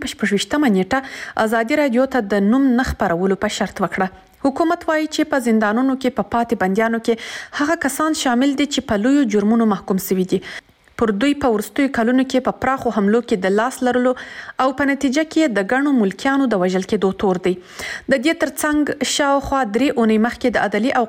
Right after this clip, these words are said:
قضایي ارګانونو یوې باخبره سرچینې ازادي راډیو ته د سلو طالب زندانیانو یو فهرست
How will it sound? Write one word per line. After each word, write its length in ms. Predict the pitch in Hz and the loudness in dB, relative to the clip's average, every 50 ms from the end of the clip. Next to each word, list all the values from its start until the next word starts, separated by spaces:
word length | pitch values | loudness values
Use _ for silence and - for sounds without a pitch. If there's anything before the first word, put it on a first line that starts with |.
| - - | -2 -4
قضایي 320 | 226 196 202 196 226 277 - 320 | -2 0 0 0 2 2 0 0
ارګانونو 480 | 294 247 277 269 254 262 262 262 262 254 | 0 0 0 -2 0 0 2 2 2 4
یوې 180 | 240 220 208 190 185 | 4 2 2 2 0
باخبره 400 | 190 190 - 214 202 254 277 269 - | -2 -2 -2 -2 0 0 -2 -2 -2
سرچینې 400 | - 214 - - - 220 214 226 233 233 - - - - - - - - 247 | -2 -4 -2 -2 0 2 2 2 2 0 -6 -12 -14 -14 -14 -4 -2 -2 0
ازادي 340 | 240 254 254 240 254 311 320 | 2 0 0 0 0 0 2
راډیو 220 | 302 247 240 262 277 269 277 | 0 2 0 0 0 0 0
ته 80 | 233 190 | 0 0
د 100 | 196 - - | -2 -2 -2
سلو 220 | - 294 302 302 302 - | 0 0 0 0 0 0
طالب 260 | 233 190 202 214 208 202 208 | 0 2 2 0 0 0 0
زندانیانو 560 | 202 196 196 196 196 208 240 262 269 269 262 | 0 2 2 2 2 2 2 2 2 4 2
یو 80 | 240 202 - - | 2 2 0 -2
فهرست 460 | 196 180 214 240 262 269 - - | -2 0 0 0 -2 -4 -8 -12